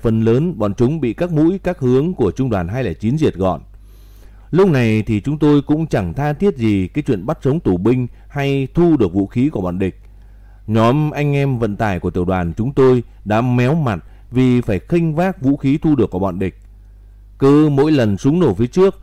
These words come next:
là mấy anh lính vận tải của tiểu đoàn lại nhăn nhó rồi. Những chiếc võng hai lớp bằng vải dù đen của tụi lính phốt được chất đầy súng cho hai người khênh,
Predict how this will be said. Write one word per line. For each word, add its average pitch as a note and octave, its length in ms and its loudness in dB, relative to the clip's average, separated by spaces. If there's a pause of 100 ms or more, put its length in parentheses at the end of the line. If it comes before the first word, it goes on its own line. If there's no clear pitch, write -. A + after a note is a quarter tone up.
(140)
là A2 260 0
mấy A#2+ 260 2
anh E3 180 0
lính C#3+ 200 0
vận B2+ 180 -2
tải G2+ 220 -4
của E2+ 100 -4
tiểu F#2 160 -2
đoàn F2 320 -2
lại F2 240 -4
nhăn C3+ 340 -2
nhó B2 260 2
rồi. F2 320 0 (840)
Những B2 520 0
chiếc D3 240 -4
võng A2+ 380 -2 (240)
hai D3 400 -2
lớp E3 200 2 (160)
bằng G2+ 380 -2
vải F#2 160 -2
dù G2 220 0
đen C#3 380 -2
của E2+ 240 -4
tụi F#2 180 -2
lính B2 160 -2
phốt F3+ 240 0 (240)
được A2 280 -2
chất G3 200 -2
đầy A#2 320 2
súng C#3+ 440 0
cho C3+ 120 0
hai B2+ 200 -4
người F#2 300 -4
khênh, C3 280 -2